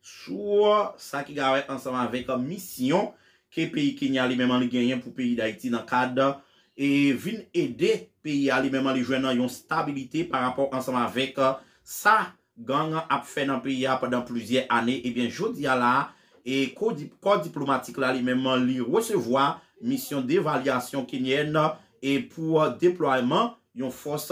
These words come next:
miltinasyonal nan peyi a ki, euh, sètènman resevwa jodi dimanch lan la e ki, euh, sètènman pral nou pral bon detay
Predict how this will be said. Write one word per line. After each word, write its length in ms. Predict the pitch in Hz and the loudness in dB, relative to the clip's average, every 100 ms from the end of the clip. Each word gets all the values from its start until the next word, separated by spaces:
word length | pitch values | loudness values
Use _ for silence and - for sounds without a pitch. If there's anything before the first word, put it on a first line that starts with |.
| 151 | -2
miltinasyonal 960 | 208 233 - 147 127 - 131 127 131 | -2 -6 -6 -2 -2 -2 0 2 2
nan 140 | 127 123 | 0 0
peyi 240 | 131 120 | 0 2
a 140 | 123 123 | 2 0
ki, 240 | - 143 | -4 0
euh, 160 | 135 131 - | 0 0 -4
sètènman 640 | 131 123 120 120 135 139 - _ | -6 -2 0 2 2 -2 -8 _
resevwa 640 | 123 208 202 139 131 151 - | -2 -2 2 2 4 2 2
jodi 320 | 123 127 127 | -6 -6 -6
dimanch 320 | 131 127 - | -4 -4 -4
lan 160 | 123 117 | -2 2
la 100 | 123 139 - _ 123 | 2 2 -6 _ -6
e 300 | 131 131 120 | -2 -2 -6
ki, 220 | 135 139 | -6 -6
euh, 60 | 127 | -4
sètènman 520 | 135 131 120 123 120 | -4 -2 0 0 0
pral 320 | 127 123 131 131 127 - | 0 2 2 2 -2 -8
nou 160 | 120 117 | -4 0
pral 160 | 131 | 0
bon 160 | 123 123 | 2 0
detay 240 | 120 120 | 0 -2